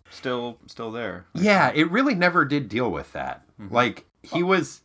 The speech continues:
Speaker 2: an evil supervillain
Speaker 1: Mm-hmm.
Speaker 2: who was mostly a burglar-style supervillain. But because he drew the line at not wanting to blow up the entire Earth, then that makes him a superhero. And they have, they have never really dealt with his moral compass in,
Speaker 1: Mm-hmm.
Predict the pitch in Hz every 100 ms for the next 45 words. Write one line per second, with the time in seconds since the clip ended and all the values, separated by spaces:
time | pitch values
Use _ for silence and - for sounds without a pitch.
0 | - 135 127 - 110 104 127 131 117 -
1 | 85 82 80 101 139 - 98 104 110 _
2 | - 143 147 156 190 - 143 104 160 147
3 | 92 82 - 82 73 73 - 73 73 71
4 | 67 71 117 - 90 87 - 143 139 175
5 | 196 - 143 120 143 127 110 104 110 110
6 | 101 92 95 104 - 101 101 101 95 80
7 | 92 92 92 - 92 85 82 92 87 87
8 | 82 117 - - 117 101 101 101 95 107
9 | 92 - 101 78 71 73 - - _ _
10 | _ _ _ - 123 151 151 - 151 151
11 | 208 151 113 117 101 104 98 90 104 104
12 | 90 85 - - 90 87 87 87 85 -
13 | 156 73 - - _ - 98 95